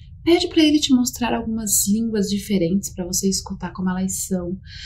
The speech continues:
pra você perceber como esses sons são, se são iguais aos nossos, se não, se se parecem, se você consegue entender alguma coisa. E aí, é por isso que a gente tem diferentes línguas.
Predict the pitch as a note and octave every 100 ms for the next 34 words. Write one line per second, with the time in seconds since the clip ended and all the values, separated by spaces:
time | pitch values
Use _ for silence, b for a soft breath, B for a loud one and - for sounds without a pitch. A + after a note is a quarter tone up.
0 | B - A3 A3 A#3 A3+ A3 A3+ G3 G#3
1 | - C4 D4 C#4 C4 - - A3 A#3 A#3
2 | - - G3 F#3+ G3+ G3+ - B3 E4+ F4
3 | C#4+ C#4+ C#4 C#4 B3+ C4+ C4+ C4 B3+ -
4 | B3 A3+ A#3 A#3+ - G#3 - A3 G#3 G#3
5 | G3+ - - F4 E4+ C#4+ C#4+ C4+ C4 C#4
6 | C4 C4 C4 B3 B3 B3 A#3+ A#3+ A#3+ -
7 | B3+ B3+ B3+ B3+ C4 B3+ - - B B
8 | B B B B - F#4+ D#4 A3+ C#4+ E4+
9 | - B3 F4 D#4 A3 - F#4+ A4 - F4+
10 | E4+ D#4 D#4 E4+ C4 C#4+ E4+ A#3+ B3 B3
11 | C#4+ C#4+ C#4 E4+ C#4 G#3+ F#3+ F#3+ -